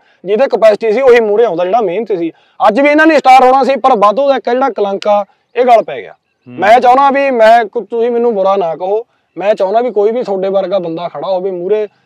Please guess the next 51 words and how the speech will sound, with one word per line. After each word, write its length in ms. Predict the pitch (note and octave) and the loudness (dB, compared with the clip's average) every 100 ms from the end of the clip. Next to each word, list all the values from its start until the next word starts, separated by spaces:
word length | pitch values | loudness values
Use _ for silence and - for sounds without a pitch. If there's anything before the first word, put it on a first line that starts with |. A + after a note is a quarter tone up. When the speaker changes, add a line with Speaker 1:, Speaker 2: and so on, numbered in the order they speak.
| _ _ | _ _
Speaker 1:
ਸਾਡਾ 420 | F#3 F#3+ G3+ G3 | -6 0 2 2
ਕੋਈ 160 | A3 A3 | 0 -2
ਭਰਾ 340 | - G3 F#3+ | 2 4 2
ਖੜਾ 260 | D#3+ F#3+ G#3 | 0 2 2
ਹੋਵੇ, 300 | G3+ A3 A3 | 2 0 0
ਕੋਈ 200 | A3 A#3 | -2 -2
ਤੁਹਾਡੇ 240 | G3 G3+ | -4 -4
ਵੱਲ 140 | G#3+ B3 | -4 -4
ਉਂਗਲ 260 | G3+ F#3+ F#3+ | -4 -4 -4
ਚੱਕ 180 | F#3 F3+ | -6 -8
ਕੇ 120 | F3+ | -8
ਗੱਲ 220 | F3 D#3+ | -6 -8
ਨਾ 120 | D#3 | -10
ਕਰੇ 180 | C#3+ E3 | -8 -6
ਵੀ 120 | E3 | -6
"ਯਾਰ 160 | F3 F3+ | -6 -6
ਆਹ 100 | F#3 | -8
ਦੇਖ 200 | D#3 D3 | -8 -8
ਇਹਦਾ 180 | D#3+ F3+ | -10 -10
ਸਮਾਨ 300 | D#3+ D3+ D3+ | -12 -14 -8
ਕਰਾ।" 160 | F#3 | -4
ਮੈਂ 160 | G3 F#3+ | -4 -2
ਕਹਿੰਦਾ 180 | A3 B3 | -2 -2
ਵੀ 80 | A#3 | -4
ਤੁਹਾਡੇ 200 | F#3+ G3 | -4 -2
ਵੱਲ 160 | G#3+ | -2
ਉਂਗਲ 220 | G#3 F#3+ | -2 -4
ਕਰੇ 220 | F3 F3+ F#3 | -6 -6 -4
ਬੰਦਾ, 300 | F#3+ G3 G3 _ _ - | -2 -2 -4 _ _ -2
ਤਾਂ 80 | G3+ | 0
ਆਪਣੇ 200 | G#3+ G#3+ | 2 2
ਜਵਾਕਾਂ 400 | G3+ F#3+ G#3+ G#3+ | 2 0 0 0
ਨੂੰ, 240 | A#3+ A#3 - _ G#3 | 0 0 -6 _ -2
ਆਪਣੇ 240 | G#3 A#3+ | 0 0
ਭਰਾਵਾਂ 360 | A#3+ B3+ A3 A3+ | 2 4 4 2
ਨੂੰ, 120 | A#3 | 2
ਸਾਰਿਆਂ 240 | G3+ B3 | 2 2
ਨੂੰ 120 | B3 | 2
ਕਹੇ 100 | G3+ | 0
ਵੀ 60 | B3 | 0
"ਦੇਖ 280 | E3+ F#3 E3+ | -2 -2 -2
ਯਾਰ, 200 | E3+ G#3 | -6 -6
ਮੁੰਡੇ 280 | G3 E3+ E3+ | -6 -6 -6
ਦੀ 140 | F#3+ F#3 _ _ D3 | -8 -10 _ _ _
ਵੀਹ 160 | D3+ G#3 | -10 -6
ਸਾਲ 220 | F#3+ E3+ | -6 -6
ਦੀ 80 | E3+ | -6
ਮਿਹਨਤ 300 | D#3+ F#3 D3 | -8 -12 -14
ਖੜੀ 260 | G#2+ C3+ | -16 -16
ਆ।" 60 | B2+ _ _ _ B2 | -18 _ _ _ -20
Speaker 2:
ਹੂੰ। 260 | A#2+ A2+ | -20 -20